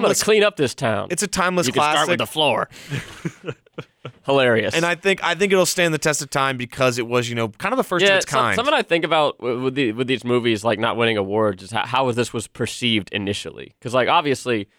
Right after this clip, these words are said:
Speaker 1: you can't think of a legacy in, in the, in, in the instant. So, um, I mean, I don't know.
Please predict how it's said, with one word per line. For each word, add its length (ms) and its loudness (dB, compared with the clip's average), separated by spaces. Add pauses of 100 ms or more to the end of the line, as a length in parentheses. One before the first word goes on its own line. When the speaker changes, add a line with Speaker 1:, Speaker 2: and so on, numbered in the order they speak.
(240)
Speaker 1:
you 120 -4
can't 340 0 (560)
think 160 -2
of 60 0
a 80 2
legacy 680 -2 (180)
in, 220 0
in 240 -2
the, 240 0
in, 200 -2
in 160 0
the 120 -2
instant. 460 -6
So, 300 -2 (440)
um, 460 -2 (120)
I 80 -2
mean, 120 2
I 20 2
don't 20 -
know. 180 0